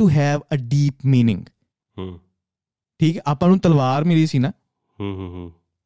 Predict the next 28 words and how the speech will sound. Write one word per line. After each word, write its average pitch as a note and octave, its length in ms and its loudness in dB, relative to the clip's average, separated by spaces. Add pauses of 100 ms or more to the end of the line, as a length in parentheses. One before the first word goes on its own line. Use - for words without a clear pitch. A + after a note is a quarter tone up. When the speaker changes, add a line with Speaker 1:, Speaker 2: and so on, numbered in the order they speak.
(400)
Speaker 1:
ਸਿੱਖਾਂ C#3 420 -2
ਨੂੰ, D#3 80 -2
ਉਹ - 720 -10
Speaker 2:
ਹੂੰ, - 20 -4
ਹੂੰ। G3+ 80 -6
Speaker 1:
ਤਲਵਾਰ D3 540 2
ਦੇ F3 140 2
ਮਾਇਨੇ D3+ 440 4
ਬਦਲੇ C#3 580 2
ਨੇ F2+ 160 -6 (640)
ਟਾਈਮ B2+ 260 2
ਦੇ A2+ 120 2
ਨਾਲ। G2 100 0
Speaker 2:
ਕਿਰਪਾਨ, A2+ 400 -6 (100)
ਕਿਰਪਾਨ A#2 300 -4
Speaker 1:
ਜਦੋਂ C3+ 280 2 (100)
Speaker 2:
ਸੀਗੀ, F#2 220 -10
ਜੀ, D#3 100 -4
ਜੀ, F#2+ 160 -6
ਜੀ। F2 120 -14
Speaker 1:
ਕਿਰਪਾਨ E3 560 2
ਸੀ, E3+ 260 0 (600)
ਤਲਵਾਰ D3+ 480 2
ਸੀ, D#3+ 180 0
Speaker 2:
ਹੂੰ। - 460 -12 (120)
Speaker 1:
ਸੋਰਡ D#3 440 2
ਸੀ, G#3 300 0 (440)
Speaker 2:
ਹੂੰ। F2+ 220 -10